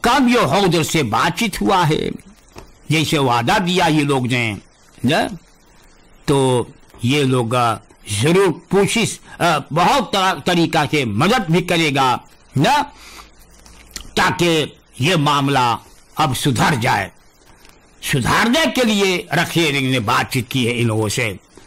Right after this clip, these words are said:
काम्बियो हाउडर से। तो भाई जी, बातचीत हुआ है वेसल कोर्स के बारे में,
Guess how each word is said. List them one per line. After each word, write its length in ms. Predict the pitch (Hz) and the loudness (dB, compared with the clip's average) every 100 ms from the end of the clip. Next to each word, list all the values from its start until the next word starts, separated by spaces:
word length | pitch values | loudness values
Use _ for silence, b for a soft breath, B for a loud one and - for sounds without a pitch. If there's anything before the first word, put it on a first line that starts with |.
| - | -4
काम्बियो 360 | 143 131 117 110 | -2 0 0 0
हाउडर 360 | 151 214 160 | 0 2 0
से। 300 | 117 127 107 - _ _ - - - - - - - - - | -2 -6 -6 -12 _ _ -20 -20 -20 -20 -20 -20 -20 -20 -6
तो 80 | 131 | -4
भाई 260 | 127 202 220 | 0 0 0
जी, 300 | 233 262 214 - _ _ _ _ - _ _ - _ - - - | 2 0 -2 -8 _ _ _ _ -20 _ _ -20 _ -20 -20 -6
बातचीत 480 | 170 240 196 226 165 | -2 -2 0 -2 0
हुआ 220 | 202 233 | 0 2
है 140 | 214 220 | 2 2
वेसल 320 | 202 202 220 | 0 0 0
कोर्स 340 | 214 247 240 | 0 0 0
के 140 | - 247 | 0 0
बारे 320 | 247 262 262 | 2 2 2
में, 360 | 262 285 262 | 2 2 0